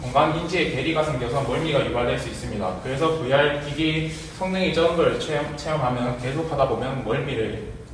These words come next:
멀미가 나고 속이 메스꺼운 느낌을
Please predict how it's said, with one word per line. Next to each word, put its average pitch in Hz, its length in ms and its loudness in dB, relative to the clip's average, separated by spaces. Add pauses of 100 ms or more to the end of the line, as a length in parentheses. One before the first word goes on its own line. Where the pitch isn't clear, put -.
(300)
멀미가 110 680 0 (240)
나고 107 180 2
속이 156 280 -4
메스꺼운 107 540 0
느낌을 104 280 -6